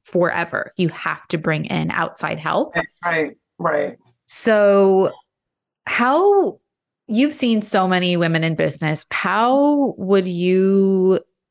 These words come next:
Speaker 1: determine or help them gauge, like, when is it time for me to actually start getting outside help?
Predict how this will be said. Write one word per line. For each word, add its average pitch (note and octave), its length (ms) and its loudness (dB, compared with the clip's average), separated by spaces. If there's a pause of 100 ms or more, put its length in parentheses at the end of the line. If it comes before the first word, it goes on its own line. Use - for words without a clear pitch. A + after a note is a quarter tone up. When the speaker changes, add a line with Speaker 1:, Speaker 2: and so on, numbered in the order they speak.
(200)
Speaker 1:
determine F3 680 -2
or E3 120 -2
help E3+ 400 -4
them F3+ 340 -2
gauge, D#3 580 -2
like, D3 240 -2 (640)
when F#3+ 360 0
is B3+ 200 2
it - 200 0
time E3 580 -4
for F3 260 -6
me D#3+ 260 -4
to D#3+ 260 -2
actually D3+ 420 -4
start D#3+ 480 -4 (140)
getting D3+ 420 -2
outside - 540 -8
help? - 340 -10